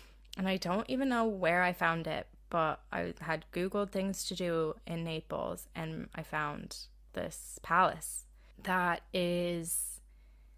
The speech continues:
has kind of ties into, like, there's influences of Versailles, there's, uh,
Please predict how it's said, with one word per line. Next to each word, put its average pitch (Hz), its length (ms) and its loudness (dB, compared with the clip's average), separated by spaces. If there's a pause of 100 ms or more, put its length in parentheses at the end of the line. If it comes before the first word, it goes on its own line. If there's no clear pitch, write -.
(320)
has 190 280 0
kind 185 360 2
of 175 340 0
ties 196 560 6
into, 185 1200 0
like, 156 340 -4 (120)
there's 175 480 -2 (380)
influences 196 680 2
of 170 160 0
Versailles, 220 720 6
there's, 175 440 0 (280)
uh, - 100 -8